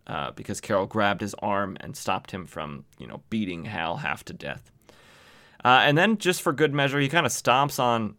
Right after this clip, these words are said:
Hal's neck, um, and says, you know, "You're the exception, Carol. I won't kill you, and I'll leave him be." And she says, kinda, she says, kinda whimpering, she says, "Th-, th-, thank you.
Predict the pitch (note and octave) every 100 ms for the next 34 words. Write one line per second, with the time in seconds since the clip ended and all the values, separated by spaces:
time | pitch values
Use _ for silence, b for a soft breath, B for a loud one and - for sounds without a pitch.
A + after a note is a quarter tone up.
0 | _ - - A2+ A#2+ A#2 A2+ - G#2 A2
1 | C3 C#3 - _ _ _ G2+ G2+ G#2 G#2
2 | - G2 G2 - G2 G2 E2+ D2 - _
3 | _ _ _ - B2 A#2+ A2+ - B2+ -
4 | A2+ A#2+ A2 G#2+ G2+ A#2+ A2+ G#2 F#2+ G2+
5 | G#2+ - - - G#2 G#2 G#2 A2 G#2+ G2
6 | G2+ A2 - - _ _ _ _ _ _
7 | _ - B B B B B B B B
8 | A#2 A2+ B2+ A#2+ B2 A#2 A2 - A2 G2
9 | - G2+ G2+ G2+ - - _ - G2 G#2
10 | A2 A2 A2+ G#2+ G#2+ G#2 - - A2 G#2+
11 | - A2+ C3+ D3+ B2+ B2+ G#2+ A#2